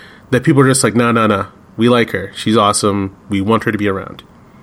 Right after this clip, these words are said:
And Adam Driver is that guy, 'cause, like, his interviews, he's an amazing person.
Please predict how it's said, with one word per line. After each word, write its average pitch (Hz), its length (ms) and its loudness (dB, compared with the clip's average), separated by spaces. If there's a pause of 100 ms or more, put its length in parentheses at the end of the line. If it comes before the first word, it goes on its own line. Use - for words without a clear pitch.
(380)
And 101 560 -2 (640)
Adam 123 180 2
Driver 117 580 0
is 104 340 -4
that 101 340 -10
guy, 92 440 -2
'cause, 101 320 -2
like, 98 180 -2
his 123 160 0
interviews, 95 520 -4
he's 107 160 -4
an 110 80 0
amazing 95 440 -2
person. 92 520 -6